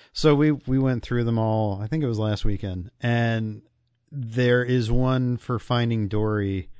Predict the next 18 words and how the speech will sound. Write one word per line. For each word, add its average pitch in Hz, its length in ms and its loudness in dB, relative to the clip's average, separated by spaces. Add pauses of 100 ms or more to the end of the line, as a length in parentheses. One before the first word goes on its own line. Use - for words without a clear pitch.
(1080)
where 113 760 2 (320)
Ellen 151 340 4
DeGeneres 135 680 0
doesn't 117 340 0
say 139 300 -4
anything, 101 760 -2 (100)
but 113 340 2 (340)
you 131 160 2
hear 143 240 2
a 131 60 2
lot 120 220 2
of, 110 120 -4 (100)
"Hmm, 196 320 -2 (480)
hmm, 262 240 0 (160)
hmm, 104 160 -4
hmm, 185 220 -2 (200)
hmm, 285 220 -4 (160)
hmm," 190 200 -4